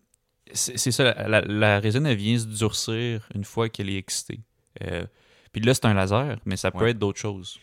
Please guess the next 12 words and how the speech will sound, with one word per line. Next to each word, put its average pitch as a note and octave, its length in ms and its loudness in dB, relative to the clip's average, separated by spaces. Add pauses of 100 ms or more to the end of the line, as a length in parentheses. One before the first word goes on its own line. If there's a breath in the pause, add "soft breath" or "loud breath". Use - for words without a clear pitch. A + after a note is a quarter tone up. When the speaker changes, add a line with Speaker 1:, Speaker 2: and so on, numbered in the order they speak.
Speaker 2:
C'est - 140 -6
ça C#3 180 2
qu'on B2 100 -4
va F#2+ 80 0
parler F#2+ 220 -4
tantôt. F2 420 -10
Oui, A2+ 260 -10
ça, - 160 -4
j'en A2+ 140 0
ai F#2 80 -4
d'autres G2 220 -6
après, E2 280 -12